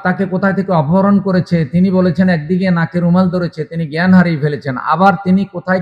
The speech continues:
কিভাবে গিয়েছেন, কোথাও কোথাও অনুভবও করতে পেরেছেন, ইত্যাদি ইত্যাদি কিন্তু নানা প্রশ্নের জন্ম দিয়েছে।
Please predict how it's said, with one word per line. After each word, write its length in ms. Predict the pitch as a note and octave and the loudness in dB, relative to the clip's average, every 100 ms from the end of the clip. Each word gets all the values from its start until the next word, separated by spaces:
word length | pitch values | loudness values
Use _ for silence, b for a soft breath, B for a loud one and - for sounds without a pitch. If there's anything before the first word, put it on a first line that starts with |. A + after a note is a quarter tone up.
| - | -4
কিভাবে 480 | F3 F3+ F3 E3 D3 _ _ _ _ _ B2+ | -2 -2 -2 -4 -6 _ _ _ _ _ 4
গিয়েছেন, 440 | F#3 G3+ F#3+ E3+ | 6 6 6 2
কোথাও 300 | E3+ F3+ F3+ | 0 -2 -2
কোথাও 340 | F3 E3+ E3+ | -2 0 4
অনুভবও 420 | D#3+ F3 G#3+ G#3+ F#3+ | 8 8 8 4 2
করতে 240 | G3+ F3+ | 2 0
পেরেছেন, 440 | D#3+ C#3+ C#3+ C3 B2 _ _ _ _ _ _ - | 0 0 0 -4 -6 _ _ _ _ _ _ -4
ইত্যাদি 400 | F3+ - A#3 A3+ | -2 0 0 0
ইত্যাদি 340 | - A3 G#3 | -2 0 2
কিন্তু 280 | F#3+ F#3 F#3+ | 2 2 2
নানা 300 | E3 C#3 D3+ | 2 2 0
প্রশ্নের 520 | - C#3+ - F#3+ F3 | 0 -4 -4 -2 0
জন্ম 260 | B2+ A2+ G2 | 0 0 0
দিয়েছে। 480 | F2+ F2+ - _ | -4 -10 -14 _